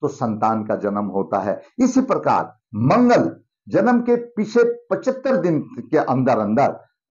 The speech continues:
वो अपना प्रभाव पंचम भाव, नवम भाव से बना या उनके स्वामी से बनाता है तो संतान का जन्म होता है। चौथा ग्रह है चंद्रमा। चंद्रमा पिछले बहत्तर घं-, घंटों में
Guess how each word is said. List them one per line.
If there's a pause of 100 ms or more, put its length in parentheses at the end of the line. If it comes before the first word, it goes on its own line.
वो (800)
अपना
प्रभाव (300)
पंचम
भाव, (200)
नवम
भाव (540)
से
बना (100)
या
उनके
स्वामी
से
बनाता
है
तो
संतान
का
जन्म
होता
है। (320)
चौथा
ग्रह
है
चंद्रमा। (240)
चंद्रमा (520)
पिछले
बहत्तर
घं-,
घंटों
में